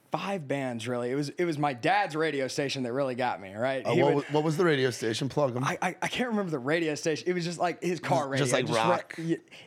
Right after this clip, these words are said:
Speaker 1: it was Eric Church.
Speaker 2: Okay.
Speaker 1: He played, I, I can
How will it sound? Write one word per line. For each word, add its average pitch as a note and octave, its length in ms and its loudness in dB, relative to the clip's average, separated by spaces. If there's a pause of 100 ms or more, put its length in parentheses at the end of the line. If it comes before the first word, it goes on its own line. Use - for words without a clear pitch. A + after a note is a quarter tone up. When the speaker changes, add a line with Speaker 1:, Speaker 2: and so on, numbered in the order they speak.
Speaker 1:
it F3+ 80 4
was E3+ 360 -2 (440)
Eric F3 260 0
Church. C3+ 600 -4
Speaker 2:
Okay. B2 260 2
Speaker 1:
He D3+ 120 2
played, D3+ 340 -2 (100)
I, D3 140 0 (220)
I F3 140 2
can D3 380 -6